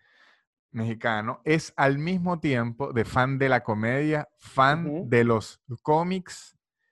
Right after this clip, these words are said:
Speaker 2: Sí.
Speaker 1: y los superhéroes en general.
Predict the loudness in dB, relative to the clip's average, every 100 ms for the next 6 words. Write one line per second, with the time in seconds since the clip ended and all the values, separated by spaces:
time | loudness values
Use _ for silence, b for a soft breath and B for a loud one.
0 | _ _ _ -20 -10 -10 -8 0 2 2
1 | 0 0 2 2 2 -2 -4 -6 -4 -2
2 | -2 -4 -8 -18